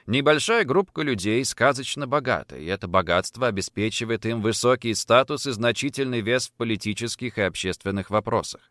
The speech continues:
Одно из самых заметных средоточий экономической силы в Соединённых Штатах —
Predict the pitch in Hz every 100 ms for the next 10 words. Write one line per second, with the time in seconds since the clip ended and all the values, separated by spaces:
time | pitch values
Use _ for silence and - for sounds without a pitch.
0 | _ _ _ 92 117 180 233 202 - 220
1 | 214 131 147 185 185 185 180 - 151 135
2 | 135 151 156 143 131 117 113 135 127 113
3 | 107 101 - 120 107 92 101 98 98 92
4 | 78 - - 165 165 156